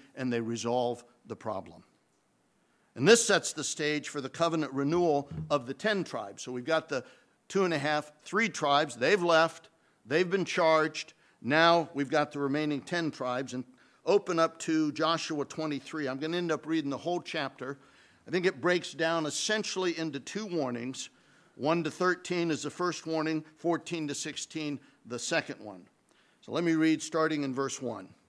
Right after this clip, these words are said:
"A long time afterward," this may be about twenty years, when the Lord had given rest to Israel from all their surrounding enemies,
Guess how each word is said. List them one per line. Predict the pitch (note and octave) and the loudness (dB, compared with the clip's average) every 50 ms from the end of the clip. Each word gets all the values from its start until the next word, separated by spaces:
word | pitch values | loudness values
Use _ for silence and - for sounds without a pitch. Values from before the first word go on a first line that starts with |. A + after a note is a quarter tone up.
| _ _ _ _ _ _ _ _ _ _ _ _ _ - | _ _ _ _ _ _ _ _ _ _ _ _ _ 2
"A | D3 D#3+ | 4 6
long | E3 E3 F3+ G3+ A#3 B3+ C4+ C4 B3 A#3 | 8 8 8 8 8 8 6 4 2 2
time | A#3+ G#3 A3+ A3 G#3+ A3 G#3+ G3+ G#3 - - | 2 4 4 6 6 6 4 2 -2 -2 0
afterward," | G3+ G#3 F#3+ - - - D3+ C3+ B2 A#2 A2 A#2 B2+ D3 D3 C3 _ - - - D#3+ | 2 2 2 0 -2 -4 -4 -2 -2 -2 -2 -4 -4 -6 -10 -16 _ -20 -20 -20 -18
this | C#3+ - - - | -18 -18 -16 -12
may | B2+ B2+ B2+ | -10 -10 -10
be | A#2+ A#2+ | -8 -8
about | B2 A2+ A#2+ A#2+ A#2+ | -6 -4 -4 -6 -6
twenty | - - C#3 C#3 C3 B2+ | -6 -6 -4 -4 -2 -2
years, | A#2 A2+ A2 G#2+ A2+ C3 - - - - _ _ _ _ - - - - | -4 -4 -4 -6 -6 -8 -10 -12 -12 -14 _ _ _ _ -20 -20 -8 0
when | - D#3+ F3 | 2 4 6
the | F3 F3 | 8 8
Lord | E3+ F3+ G3 G#3+ G3+ | 8 8 8 8 8
had | F#3+ E3+ C#3 | 8 6 4
given | C3+ F#3 F3+ F3 E3+ D#3+ D#3+ D#3 D#3 | 4 4 4 4 4 4 2 4 4
rest | F#3 A3+ C4 B3 - - - - | 6 6 4 4 2 -2 -6 -6
to | F3 E3 E3 | -6 -4 0
Israel | F3 F3 D3+ D3+ D#3+ D#3 D3+ D#3+ | 0 0 0 0 2 2 2 2
from | D3+ - D#3 D3 D#3 | 0 -2 -2 0 2
all | E3 F#3 G#3 A3 A3 A3 A3 A3 | 4 4 4 4 4 4 2 2
their | G3 G3 F#3 | 2 2 0
surrounding | - - G3 F#3 F3+ F3+ F3+ F3+ F3+ D#3+ D#3+ | 0 -2 0 0 2 2 0 0 -2 0 0
enemies, | D3 C#3 C3 B2+ B2 C3+ D3+ C#3+ - | 0 0 0 0 -2 -4 -4 -6 -8